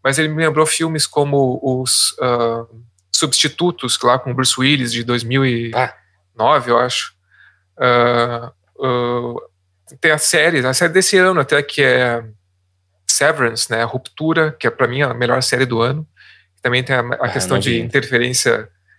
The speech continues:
Speaker 1: É uma, é uma corporação que faz uma, um procedimento ce-, que é cerebral também, que é
Speaker 2: Uhum.
Speaker 1: um, que é uma divisão da, do cérebro entre trabalho e, e vida fora do trabalho e tal.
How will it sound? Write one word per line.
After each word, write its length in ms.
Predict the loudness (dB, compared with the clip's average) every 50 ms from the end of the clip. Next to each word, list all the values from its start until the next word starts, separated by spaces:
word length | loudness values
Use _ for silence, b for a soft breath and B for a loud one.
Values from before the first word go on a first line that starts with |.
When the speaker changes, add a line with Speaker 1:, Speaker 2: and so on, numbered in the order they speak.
| _ _
Speaker 1:
É 80 | -2 0
uma, 160 | 2 2 2
é 60 | 4
uma 140 | 4 2 2
corporação 800 | 2 0 0 0 2 0 2 2 2 0 0 2 2 2 0 0
que 160 | -2 -8 -10
faz 260 | -4 0 0 0 0 -2
uma, 120 | -2 -4
um 100 | -4 -2
procedimento 1000 | -2 -2 -2 -2 -2 -2 -2 -2 0 0 -2 -2 -4 -6 -6 -6 -6 -8 -12 -16 _
ce-, 280 | -10 -6 -4 -2 -4 -4
que 140 | -2 -2 0
é 40 |
cerebral 580 | 0 0 0 2 2 2 2 4 4 4 4 4
também, 280 | 2 -2 -2 -2 0 2
que 80 | 2
é 40 | 2
Speaker 2:
Uhum. 60 | 2 0
Speaker 1:
um, 180 | -2 -6 -12 -20 _ _ B B B B B B _
que 80 | -6 -2
é 20 |
uma 100 | 0 0
divisão 640 | 0 0 -2 -2 -4 -2 0 2 2 4 4 2 2
da, 260 | 0 -2 -2 -2 -6 -10
do 60 | -14 -20 -20 _ _ -8
cérebro 460 | -4 -2 2 2 2 2 0 -2 -4 -8
entre 580 | -10 -10 -12 -12 -12 -10 -12 -14 -16 -18 -20 -20 _ _
trabalho 640 | -4 -2 -2 0 2 2 2 2 0 -2 -8 -12 -14 _
e, 400 | -16 -14 -14 -14 -14 -16 -18 -20 -20 _ _ _ _ _ _ -16
e 40 |
vida 380 | -12 -8 -6 -6 -2 0 0 -2
fora 320 | -2 0 0 2 2 2
do 80 | 0 -4
trabalho 520 | -6 -6 -4 -2 0 2 2 2 2 -2
e 20 | -4 -6
tal. 240 | -8 -8 -8 -10